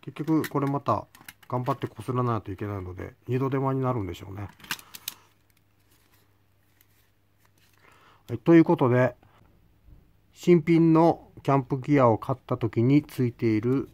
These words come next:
あの青いシートは、そのまま焚き火の中に突っ込むと汚くなる。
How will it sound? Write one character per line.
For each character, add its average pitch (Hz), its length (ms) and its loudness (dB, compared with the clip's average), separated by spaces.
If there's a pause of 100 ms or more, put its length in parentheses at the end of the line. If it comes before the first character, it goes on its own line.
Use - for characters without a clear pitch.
あ 113 140 -8
の 113 200 -8
青 131 340 0
い 123 80 0
シ 113 360 -6
ー - 20 -4
ト 98 180 -10
は、 120 300 -2 (1600)
そ 143 80 -4
の 151 140 4
ま 143 160 4
ま 147 320 2
焚 123 120 -4
き 123 120 -10
火 120 140 -2
の 120 120 0
中 117 280 -2
に 92 160 -8
突 - 140 -20
っ - 100 -20
込 95 100 -12
む 95 160 -10
と - 380 -6 (440)
汚 147 360 -2
く 127 120 -10
な 98 120 -6
る。 - 100 -16